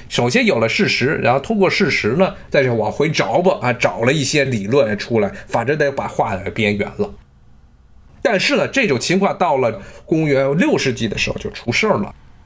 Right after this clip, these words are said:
当时西罗马帝国已经崩了，东罗马帝国遇上了巨大的危机，就是当时的阿拉伯人啊，穆斯林伊斯兰帝国、阿拉伯帝国兴起。这个时候呢，东罗马帝国基本上丢掉了它最富庶的几个地区，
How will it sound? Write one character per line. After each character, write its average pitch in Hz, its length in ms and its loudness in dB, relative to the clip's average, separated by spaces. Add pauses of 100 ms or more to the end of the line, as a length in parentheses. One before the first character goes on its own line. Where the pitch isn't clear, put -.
(100)
当 165 220 0
时 190 220 -2
西 147 220 -4
罗 123 120 2
马 135 120 -4
帝 - 100 -6
国 107 140 0
已 - 20 -2
经 104 140 -8
崩 202 140 4
了， 170 120 -2 (300)
东 262 180 0
罗 220 100 2
马 104 140 -2
帝 117 160 -2
国 - 180 -6 (220)
遇 156 180 2
上 110 140 0
了 104 80 0
巨 214 240 0
大 - 160 -2
的 123 80 0
危 185 180 2
机， 196 320 -2 (280)
就 101 120 -2
是 101 60 -2
当 101 220 -8
时 95 240 -8
的 98 180 -2 (200)
阿 143 160 0
拉 156 120 2
伯 147 220 0
人 120 240 0
啊， 113 80 -2
穆 156 180 2
斯 - 140 -2
林 156 240 0
伊 190 80 2
斯 175 160 -2
兰 190 280 0 (280)
帝 196 140 2
国、 135 380 0 (280)
阿 147 140 2
拉 165 140 2
伯 143 160 0
帝 160 140 0
国 98 180 -2
兴 175 320 0
起。 - 300 -4 (500)
这 262 200 0
个 135 100 2
时 120 160 0
候 123 160 2
呢， 98 140 0 (280)
东 160 200 0
罗 156 100 4
马 127 140 2
帝 131 120 -2
国 107 160 2
基 139 200 -2
本 131 100 4
上 113 120 0
丢 202 260 0
掉 196 200 2
了 113 140 0
它 135 240 -2
最 214 180 2
富 240 240 0
庶 175 220 2
的 123 100 2
几 120 200 -8
个 - 120 -8
地 139 220 0
区， - 400 -2